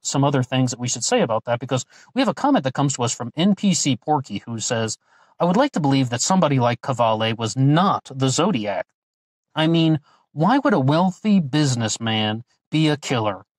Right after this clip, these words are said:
going around by himself, putting his freedom and wealth on the line? Generally, when a wealthy person wants to kill someone, they pay another person to,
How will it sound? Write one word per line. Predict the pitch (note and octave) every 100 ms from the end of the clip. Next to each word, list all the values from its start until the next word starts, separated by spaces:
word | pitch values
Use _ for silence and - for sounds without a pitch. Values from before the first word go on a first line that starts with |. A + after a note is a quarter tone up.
| -
going | F#3+ G#3+ G#3
around | C#3+ C3 A#2+ G#2+ G#2
by | D#3 E3
himself, | F3+ G3 F3+ B2 A2 -
putting | - G3 G#3
his | G3 -
freedom | - D#3+ F3
and | F3 C3+
wealth | C3+ C#3+
on | D3+ C#3+
the |
line? | C3+ A2 G#2 G2+ G#2 _ _ _ _ -
Generally, | E3 A#3+ C#4 G3
when | D3 C#3+ D3+ -
a | C3+ B2+ B2
wealthy | A#2+ D3 F#3 G#3
person | D3 C#3 C#3+
wants | B2 B2+
to | C#3
kill | - A#2+
someone, | - C3 B2+ C3+
they | C#3 D3+
pay | - B2+
another | A#2 A#2 B2
person | B2+ D3 C3+ F#3+ F#3+
to, | A3+